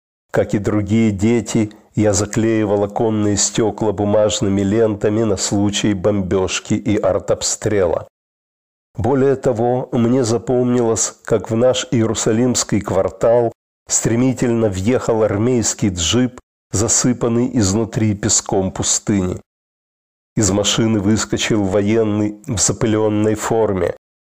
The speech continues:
отец живущего по соседству мальчика.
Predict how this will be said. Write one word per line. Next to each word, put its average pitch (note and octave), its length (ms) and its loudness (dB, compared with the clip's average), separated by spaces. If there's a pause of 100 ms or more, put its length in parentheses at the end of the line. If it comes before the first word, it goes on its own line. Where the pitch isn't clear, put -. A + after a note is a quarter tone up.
(120)
отец A2+ 480 0
живущего G#2+ 720 0
по G2+ 140 -2
соседству G#2+ 680 -2
мальчика. G2+ 760 0